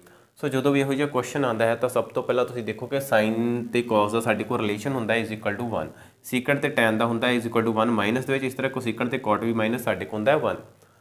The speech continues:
ਸੋ ਹੁਣ ਸਾਡੇ ਕੋਲ ਹੈ sine। ਹੁਣ ਸਭ ਤੋਂ ਪਹਿਲਾਂ ਅਸੀਂ ਇਹਨੇ ਦੋਵੇਂ ਐਂਗਲਸ ਨੂੰ ਐਡ ਕਰੀਏ ਤਾਂ ਸਿਕਸਟੀ ਥ੍ਰੀ ਪਲੱਸ, ਅ, ਟਵੈਂਟੀ ਸੈਵਨ ਕਰੀਏ ਤਾਂ ਸਾਡੇ ਕੋਲ ਆਉਂਦਾ ਹੈ ਨਾਈਨਟੀ ਡਿਗਰੀ। ਸੋ ਇਸ ਤਰ੍ਹਾਂ ਸੈਵਨਟੀਨ ਪਲੱਸ ਸੈਵਨਟੀ ਥ੍ਰੀ ਨੂੰ ਐਡ ਕਰੀਏ ਤਾਂ ਸਾਡੇ ਕੋਲ ਆਉਂਦਾ ਹੈ ਨਾਈਨਟੀ।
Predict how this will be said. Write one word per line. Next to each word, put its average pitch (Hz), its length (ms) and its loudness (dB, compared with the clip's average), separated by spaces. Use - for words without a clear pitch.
ਸੋ 170 120 0
ਹੁਣ 165 100 4
ਸਾਡੇ 143 260 6
ਕੋਲ 139 120 2
ਹੈ 151 60 4
sine। 98 300 2
ਹੁਣ 175 80 2
ਸਭ 160 140 6
ਤੋਂ 170 200 2
ਪਹਿਲਾਂ 170 200 6
ਅਸੀਂ 170 140 4
ਇਹਨੇ 165 160 6
ਦੋਵੇਂ 147 440 6
ਐਂਗਲਸ 123 280 4
ਨੂੰ 131 200 6
ਐਡ 113 200 8
ਕਰੀਏ 110 280 4
ਤਾਂ 123 140 2
ਸਿਕਸਟੀ 123 360 -4
ਥ੍ਰੀ 123 260 0
ਪਲੱਸ, 117 280 2
ਅ, 117 760 2
ਟਵੈਂਟੀ 117 260 0
ਸੈਵਨ 117 300 2
ਕਰੀਏ 110 180 -2
ਤਾਂ 123 80 0
ਸਾਡੇ 104 300 0
ਕੋਲ 110 140 0
ਆਉਂਦਾ 104 160 2
ਹੈ 131 80 2
ਨਾਈਨਟੀ 98 600 2
ਡਿਗਰੀ। 110 360 2
ਸੋ - 120 0
ਇਸ 160 100 2
ਤਰ੍ਹਾਂ 160 200 2
ਸੈਵਨਟੀਨ 131 800 2
ਪਲੱਸ 135 380 6
ਸੈਵਨਟੀ 117 340 2
ਥ੍ਰੀ 120 280 -4
ਨੂੰ 139 160 2
ਐਡ 104 160 4
ਕਰੀਏ 107 220 -2
ਤਾਂ 113 80 0
ਸਾਡੇ 104 280 -2
ਕੋਲ 101 120 -6
ਆਉਂਦਾ 92 160 -2
ਹੈ 139 40 0
ਨਾਈਨਟੀ। 95 500 0